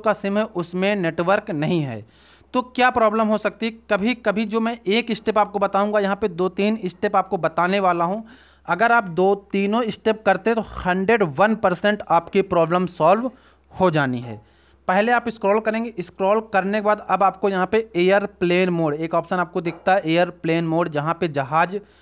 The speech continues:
बनी हुई है, सिंपल से आपको इस पर क्लिक करना है। क्लिक करने के बाद फिर इसको on कर देना है। अब यहाँ पे देखते हैं दोनों में नेटवर्क आता है या नहीं आता। देख सकते हैं यहाँ पे दोनों में नेटवर्क आ चुका है, ठीक है।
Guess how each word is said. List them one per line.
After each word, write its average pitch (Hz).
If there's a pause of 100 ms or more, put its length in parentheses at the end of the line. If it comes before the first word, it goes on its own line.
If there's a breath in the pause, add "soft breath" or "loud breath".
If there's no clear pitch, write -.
(200 soft breath)
बनी 175
हुई 147
है, 117
सिंपल 185
से 226
आपको 226
इस 214
पर 226
क्लिक 208
करना 208
है। 220 (520 soft breath)
क्लिक 226
करने 202
के 226
बाद 226
फिर 214
इसको 208
on 170
कर 143
देना 113
है। 107 (180)
अब 196
यहाँ 214
पे 226
देखते 202
हैं 214
दोनों 185
में 214
नेटवर्क 196
आता 160
है 208 (360 soft breath)
या 170 (240)
नहीं 160
आता। 123
देख 170
सकते 208
हैं 202
यहाँ 185
पे 220
दोनों 180
में 196
नेटवर्क 175 (180)
आ 175
चुका 123
है, 113
ठीक 208
है। 226